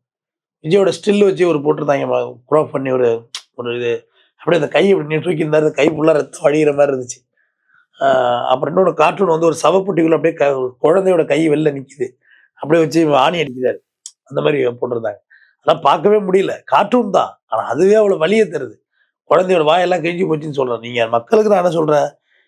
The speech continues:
நீங்க போகாதீங்க தயவு செய்து. விஜய்க்கு ஓட்டு போடணுமா, போட்டு தொலைங்க, வீட்டுல இருந்து போடுங்க. உங்க ஊர் பக்கத்துல பூத் வைக்க போறாங்க, ஓட்டு போடுங்க. இல்ல விஜய் ரொம்ப பிடிக்குமா, விஜயோட பத்து படத்தை டவுன்லோட் பண்ணி உங்க வீட்டுல Amazon-ல போட்டு பாருங்களேன். அங்கதான் கிளியரா தெரியும்.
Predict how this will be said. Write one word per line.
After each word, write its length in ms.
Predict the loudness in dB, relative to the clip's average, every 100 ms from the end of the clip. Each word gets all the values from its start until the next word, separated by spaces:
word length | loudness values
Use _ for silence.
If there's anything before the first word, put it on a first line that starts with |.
| _ -10
நீங்க 160 | -6
போகாதீங்க 500 | 2 4 4 2 -2
தயவு 160 | -4 -6
செய்து. 380 | -2 -4 2 2
விஜய்க்கு 100 | 2
ஓட்டு 360 | 2 2 0
போடணுமா, 160 | 0 0
போட்டு 200 | 2 0
தொலைங்க, 420 | -2 -6 -6 -4 -4
வீட்டுல 160 | 0
இருந்து 220 | 0 0 -2
போடுங்க. 400 | -2 -4 -8 _ _ _ _ _ _ _
உங்க 220 | -2 2
ஊர் 220 | 4 2
பக்கத்துல 380 | 2 2 2 2
பூத் 100 | 0
வைக்க 260 | 0 -2 -2
போறாங்க, 420 | -2 -2 -2 -8 -14 _ _ _ _
ஓட்டு 260 | 0 2
போடுங்க. 440 | 0 -2 -4 -10 _ _ _ _ -2
இல்ல 140 | -2
விஜய் 220 | 2 2
ரொம்ப 180 | 2 0
பிடிக்குமா, 420 | 0 -2 0 0
விஜயோட 280 | 2 0 2
பத்து 200 | 0 -2
படத்தை 280 | 0 0 0
டவுன்லோட் 340 | 2 2 2
பண்ணி 160 | 0 -4
உங்க 200 | -4 -2
வீட்டுல 140 | 0
Amazon-ல 640 | 0 0 0 0 0 -2 -2
போட்டு 180 | -4 0
பாருங்களேன். 480 | 0 0 -2 -4 -6 _ _ _ _ _ _ _ -2
அங்கதான் 460 | -2 2 2 4 4
கிளியரா 260 | 2 2
தெரியும். 380 | 0 -2 -6 -14